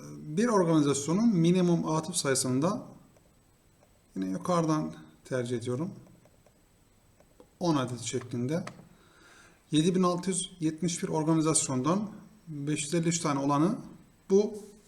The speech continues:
kriterleri, bu şartları sağlıyor. Next diyorum. Tamamını kabul ediyor. Bazen burada rakamlar yüksek olur. Bu rakam düşük olur.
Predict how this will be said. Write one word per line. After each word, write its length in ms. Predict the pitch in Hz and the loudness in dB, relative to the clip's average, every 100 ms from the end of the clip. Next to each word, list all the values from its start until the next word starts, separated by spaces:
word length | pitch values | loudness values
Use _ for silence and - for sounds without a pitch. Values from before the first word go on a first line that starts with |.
| - | -20
kriterleri, 600 | - 202 - 139 123 151 | -4 -4 -2 -2 0 0
bu 40 | 170 | 0
şartları 420 | 175 147 - 120 | 0 -2 0 -2
sağlıyor. 440 | - 165 135 160 208 - - - - - _ - | 0 0 2 0 -2 -8 -20 -20 -20 -20 _ -6
Next 340 | 202 196 - | -2 -2 -2
diyorum. 320 | 127 131 170 - - - - - - | 0 0 -2 -6 -18 -20 -20 -20 -20
Tamamını 440 | - 170 147 135 131 | -8 -2 0 -2 -2
kabul 240 | 139 123 | -4 -4
ediyor. 380 | 117 117 151 170 - - - _ - - - _ _ - | -4 -2 -4 -6 -16 -20 -20 _ -20 -20 -20 _ _ -2
Bazen 480 | 175 185 196 202 196 | 2 2 4 4 4
burada 480 | 202 196 202 202 190 | 4 4 2 0 0
rakamlar 420 | 170 170 185 185 | 0 2 2 2
yüksek 360 | 180 175 196 165 | 2 0 -2 -2
olur. 220 | 135 185 196 - | 0 0 -2 -6
Bu 60 | 151 | -2
rakam 340 | 160 170 160 | -2 0 0
düşük 260 | 151 - - | 0 -4 -4
olur. 220 | 123 180 | -4 -4